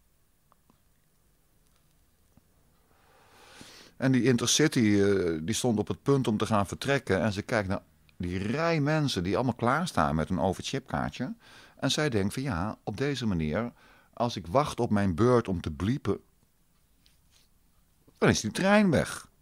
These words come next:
En dan kom ik te laat op mijn werk. En ik werk in het onderwijs, dus die kinderen zitten allemaal om kwart voor negen met de armen over elkaar in de klas.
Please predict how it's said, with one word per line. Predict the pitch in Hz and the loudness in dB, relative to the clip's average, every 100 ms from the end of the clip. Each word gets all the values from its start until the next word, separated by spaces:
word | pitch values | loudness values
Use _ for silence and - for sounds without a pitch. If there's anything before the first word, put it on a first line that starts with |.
| _ _ _ _ _ _ _ _ _ _ _ - | _ _ _ _ _ _ _ _ _ _ _ -8
En | 131 | -2
dan | 135 | 2
kom | 160 151 | 4 4
ik | |
te | - | 4
laat | 120 87 73 98 | 4 4 2 2
op | 110 | 2
mijn | 127 | 2
werk. | 147 156 98 - - _ _ _ _ _ _ _ _ _ _ - | 2 2 0 -4 -20 _ _ _ _ _ _ _ _ _ _ 2
En | 175 | 2
ik | 143 | 4
werk | 107 87 76 | 2 0 0
in | 87 | 0
het | 92 | 4
onderwijs, | 180 208 190 104 71 82 123 - - - | 6 6 4 4 4 2 -2 -4 -8 -8
dus | - 156 123 | 0 2 2
die | 107 | 0
kinderen | - 156 165 131 90 | 0 2 2 4 4
zitten | 85 101 85 | 2 0 2
allemaal | 87 139 113 82 | 6 6 6 6
om | 85 - | 4 2
kwart | 117 135 | 2 2
voor | - | 4
negen | 95 117 139 - 87 95 | 4 4 2 2 2 2
met | 104 | 2
de | - | 2
armen | 127 135 131 | 2 4 4
over | 82 82 80 85 | 4 4 2 0
elkaar | 92 76 73 | 0 0 0
in | 80 104 | 0 -2
de | 90 | -2
klas. | - 117 107 - | 2 4 4 2